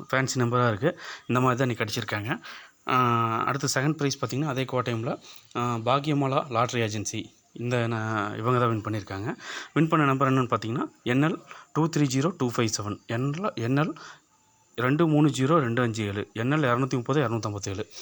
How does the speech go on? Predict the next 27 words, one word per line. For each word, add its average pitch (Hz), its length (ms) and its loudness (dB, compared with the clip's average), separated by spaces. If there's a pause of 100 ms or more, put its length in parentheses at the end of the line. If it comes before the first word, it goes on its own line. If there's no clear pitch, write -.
(200)
இது 139 140 2
ஃபேன்சி 123 300 2
நம்பர் 113 200 0
மாதிரி 110 320 -2
தான் - 40 -10
கண்டினியூஸாக 110 440 -2
வர 98 120 -4
மாதிரி. 101 280 -4 (400)
இன்னைக்கு 127 240 4
ரெண்டு 135 160 4
நம்பருமே 131 240 0
இப்படி 113 200 0
அடிச்சிருக்காங்க. 104 520 -4 (380)
அடுத்தது 151 360 0 (1300)
தேர்ட் 147 180 2
பிரைஸ் 131 240 0
ஒரு 120 120 2
லட்சம் - 200 2
பார்த்தீங்கன்னா, 113 340 -2 (500)
ஆ, 113 80 6 (800)
பாலக்காடு 139 360 4
டிஸ்ட்ரிக்ட் 123 260 0
மட்டும் 120 200 2
மூணு 120 200 4 (420)
ஒரு 113 160 -2
லட்சம் 113 220 0
அடிச்சிருக்கு. 101 360 -6